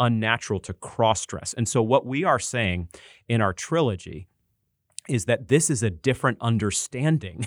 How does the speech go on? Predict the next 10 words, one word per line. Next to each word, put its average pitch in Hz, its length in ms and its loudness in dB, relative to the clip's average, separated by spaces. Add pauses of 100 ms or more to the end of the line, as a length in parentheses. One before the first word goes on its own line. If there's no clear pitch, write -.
(360)
<laughs> - 380 -20
of 117 320 0 (160)
godly 156 380 4
sexuality 147 1000 -2 (260)
and 123 180 2
ungodly 110 600 2
sexuality. 92 920 -2 (400)
And 117 240 2
we're 120 240 2
arguing, 123 800 2